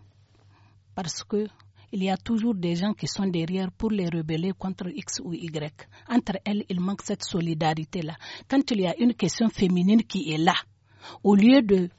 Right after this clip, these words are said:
se rabattre sur leurs consoeurs sœurs, l'appuyer pour que ça marche, ah, on va déposer sur des, euh, des pots de bananes afin qu'elles glissent et qu'elles n'aboutissent pas. Il y a cette, cette manque de solidarité.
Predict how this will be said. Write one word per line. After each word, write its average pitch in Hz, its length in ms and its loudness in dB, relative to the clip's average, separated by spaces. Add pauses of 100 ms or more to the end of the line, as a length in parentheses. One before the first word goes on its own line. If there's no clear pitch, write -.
(120)
se - 160 -6
rabattre 214 580 2
sur 285 200 2
leurs 220 260 4
consoeurs 175 440 -4
sœurs, 190 360 -2 (440)
l'appuyer 220 640 6
pour - 220 -4
que 208 100 -2
ça - 220 -6 (120)
marche, 190 360 -6 (580)
ah, 226 160 2 (160)
on 185 100 0
va 208 200 2 (420)
déposer 185 520 -2
sur 220 180 -6
des, 180 160 -6 (120)
euh, 190 300 -2
des 165 140 -6
pots 220 200 -2
de 190 120 -2
bananes 170 480 -4
afin 202 300 -8
qu'elles 175 240 -8
glissent 196 400 -4
et 208 120 -2
qu'elles 190 200 -4
n'aboutissent 160 580 -10
pas. - 140 -12 (480)
Il 180 140 -4
y 196 60 0
a - 60 -2
cette, - 240 -6 (160)
cette - 300 -2
manque 196 280 -2
de 175 100 -2
solidarité. 156 840 -6